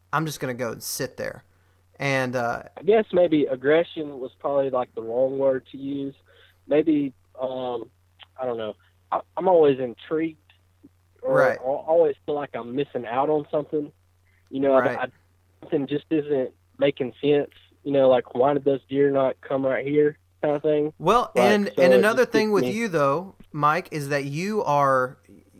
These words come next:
Speaker 1: you're, uh, I, I keep thinking of, like, the little guy on Mister D's. You, you're very, very sneaky. Um, you're typically not going in and blowing up the woods by climbing up a tree and,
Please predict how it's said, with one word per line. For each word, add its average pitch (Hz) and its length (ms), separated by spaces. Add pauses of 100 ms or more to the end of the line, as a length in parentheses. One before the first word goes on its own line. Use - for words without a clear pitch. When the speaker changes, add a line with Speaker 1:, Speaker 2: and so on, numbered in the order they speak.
(240)
Speaker 1:
you're, 180 720 (560)
uh, 143 400
I, 135 140 (160)
I 143 60
keep - 280
thinking 131 220
of, 127 80
like, 120 200
the 131 140 (180)
little 131 180
guy 127 160
on 120 120
Mister 123 240
D's. 127 360
You, 135 240 (140)
you're 135 160
very, 165 200
very 156 180
sneaky. - 560 (500)
Um, 127 520 (300)
you're 151 240
typically 220 500
not 165 240
going 160 320
in 156 140
and 123 140
blowing 160 340
up 147 100
the 135 80
woods 143 340
by 123 140
climbing 139 460
up 135 340
a 127 60
tree 131 640 (500)
and, 127 580